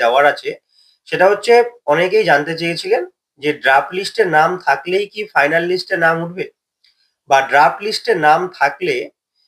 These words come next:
সেই নাম কি কাটা পড়তে পারে? বা ড্রাফট লিস্টে নাম থাকলে সেই নাম কিভাবে ফাইনাল তালিকায় পৌঁছে যাবে? অনেকে বলেছেন, "আধার কার্ড ভেরিফিকেশন করেছি, এরকম স্ক্রিনশট আমাদের কাছে আছে,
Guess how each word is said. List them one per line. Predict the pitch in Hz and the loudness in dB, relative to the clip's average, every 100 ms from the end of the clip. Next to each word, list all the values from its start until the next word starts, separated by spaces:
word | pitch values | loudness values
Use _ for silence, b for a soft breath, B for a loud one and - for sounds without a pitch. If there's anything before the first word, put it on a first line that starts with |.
| _ - | _ -8
সেই | 180 175 | -2 2
নাম | 170 180 | 2 2
কি | 196 | -2
কাটা | - 160 147 | 0 0 2
পড়তে | 160 190 214 | 0 -4 -2
পারে? | 208 220 - _ _ _ _ _ _ _ - | 0 0 -2 _ _ _ _ _ _ _ -4
বা | 143 | -2
ড্রাফট | - 139 165 - | 2 2 2 0
লিস্টে | 214 - 226 | -6 -2 -2
নাম | 156 160 180 - | 2 2 0 -2
থাকলে | 156 151 175 139 185 | -2 -2 -4 -4 -4
সেই | - 160 175 | -6 -6 0
নাম | 190 185 - | 0 0 -6
কিভাবে | 170 202 190 151 165 170 - | -2 0 2 0 -2 -4 0
ফাইনাল | 143 156 175 170 | 2 2 -2 -2
তালিকায় | 170 160 165 143 | -4 -2 -6 -4
পৌঁছে | 123 - | -10 -10
যাবে? | 113 - - _ _ _ _ - | -18 -20 -20 _ _ _ _ 0
অনেকে | 139 208 226 247 | 2 4 2 2
বলেছেন, | 226 226 226 175 151 - _ - | 4 4 2 -2 -4 -6 _ -4
"আধার | 123 165 190 | -2 2 0
কার্ড | - 208 | 2 0
ভেরিফিকেশন | 175 170 165 185 180 196 190 | 0 -6 -6 -6 -4 -2 -4
করেছি, | 190 190 190 330 _ b b - | -4 -8 -8 -16 _ b b -4
এরকম | 151 170 208 208 | 2 2 2 -2
স্ক্রিনশট | - 180 185 208 202 | -2 -4 -2 0 2
আমাদের | 160 160 160 | 2 0 -2
কাছে | 165 - 156 | -4 0 0
আছে, | 135 208 | 2 0